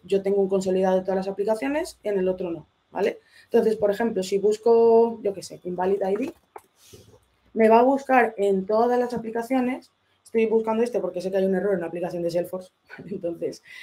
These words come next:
eh, básicamente me va a decir, vale, pues, eh, vas a ver que aquí, por ejemplo,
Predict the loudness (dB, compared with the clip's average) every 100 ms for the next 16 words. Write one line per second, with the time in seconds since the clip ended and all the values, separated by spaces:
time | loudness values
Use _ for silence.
0 | -20 -12 2 4 6 6 6 4 2 2
1 | 2 2 2 2 0 0 0 2 2 2
2 | -2 -4 -4 -4 -2 -4 -6 -4 0 0
3 | 0 -2 -4 -4 -6 -8 -10 -8 -8 -6
4 | -6 -6